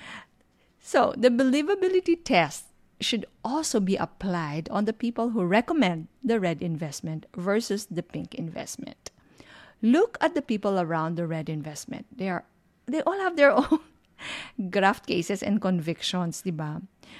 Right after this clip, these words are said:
So when they tell you, when they sell you the unity story, please think about what they are uniting for before you invest in them. On the other hand, have you seen the endorsements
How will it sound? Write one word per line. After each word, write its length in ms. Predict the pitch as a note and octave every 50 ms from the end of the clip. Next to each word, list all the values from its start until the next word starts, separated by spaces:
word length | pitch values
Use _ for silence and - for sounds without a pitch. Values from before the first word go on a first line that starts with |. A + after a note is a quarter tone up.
| - -
So 200 | - - C4+ A#3+
when 260 | F#3+ G#3+ B3 B3+ A#3+
they 140 | A3 A3 A3+
tell 440 | A3 - - G3+ F#3+ G3 G3+ A3+ B3
you, 240 | B3 A3 G3 F3 D#3
when 320 | - - - F#3+ G#3+ A3+
they 120 | G#3 G#3+
sell 400 | A3 G#3+ - - D#4 D#4+ F4 F4+
you 240 | F4 D4 C#4 C#4 C4+
the 380 | A#3 G3 F#3 F#3+ F#3+ F3+ F3 F3 F3+
unity 480 | G3 A#3 D4 D#4 D#4+ D4+ C4+ - C4
story, 640 | A#3+ - - _ F#3+ E3+ E3+ F3 - - - - - _ _ _
please 280 | - G3+ G#3 G#3 - - - _ _
think 240 | - G3 G3 G3+ -
about 460 | C#4 D4+ C4 F#3 F3 F3 F#3 G3 - - _
what 200 | - E3+ E3+ E3+ -
they 240 | F3 E3 F3 E3+ -
are 280 | - - E3+ E3 F3+ G3
uniting 840 | A#3 C4+ C4 C4 G#3 E3 D#3 D3+ - _ - D#3 D#3 E3 E3+ F#3+ F#3+
for 500 | - - - - G#4+ - D3 D3+ D#3 D#3 -
before 520 | - - A#3+ - - - E3+ E3+ F3 G#3+ A#3 - _
you 120 | - B3+ -
invest 400 | C4+ A3+ E3+ E3 D3+ C#3+ - -
in 180 | - F#3+ F#3
them. 220 | - - - - - _ _ _ _ _ _ _ _ _ _ _ _ _ _ _ _ _ _ _ _ _ _ _ - _
On 140 | - C4+ C#4
the 100 | C4+ C4+
other 200 | C4 B3+ B3 A#3+
hand, 300 | B3 B3 G3+ - - - - _ _ _ - _
have 160 | _ B3 B3+ B3+
you 80 | C#4
seen 240 | C#4+ - D4 C#4+ C#4
the 100 | B3 -
endorsements 840 | - G3+ F3+ E3 F3+ F3+ F#3 F#3 - - A#3 C4 C#4+ D4+ - -